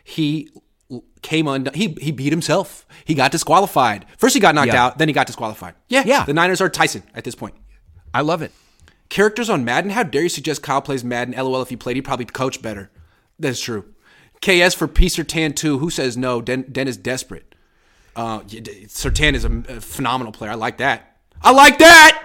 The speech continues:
Speaker 1: Only way to let Kyle go is to trade him for two first rounders and give one to the Saints for Peyton. No unproven O Cs like Eagles O C.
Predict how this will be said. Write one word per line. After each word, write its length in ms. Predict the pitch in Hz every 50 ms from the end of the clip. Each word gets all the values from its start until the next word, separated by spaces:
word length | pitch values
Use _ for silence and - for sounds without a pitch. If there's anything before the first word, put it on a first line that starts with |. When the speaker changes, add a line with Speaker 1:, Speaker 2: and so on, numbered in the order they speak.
| - - - - - - - - - _ - - - - - - - - - - - -
Speaker 1:
Only 220 | 175 208 233 254
way 160 | 240 233 233 226
to 60 | 226
let 200 | 208 214 226 220
Kyle 240 | - 196 196 202 190
go 200 | 165 190 190 185
is 80 | 165
to 80 | - 156
trade 200 | - - 170 170
him 60 | 170
for 100 | - 156
two 160 | - - 180
first 240 | - - 180 165 -
rounders 260 | 170 160 160 160 139
and 140 | 135 127 123
give 180 | 113 143 156 143
one 200 | 135 143 143 147
to 40 | 139
the 60 | 131
Saints 220 | 120 - 135 139 131
for 120 | - 117
Peyton. 400 | - - - 139 139 135 113 110
No 180 | 113 131 143 147
unproven 340 | 156 156 - 165 147 151 143
O 60 | 139
Cs 240 | 135 - 143 135 131
like 160 | 135 127 -
Eagles 240 | 139 135 135 120 127
O 80 | 123
C. 260 | 123 - - 127 120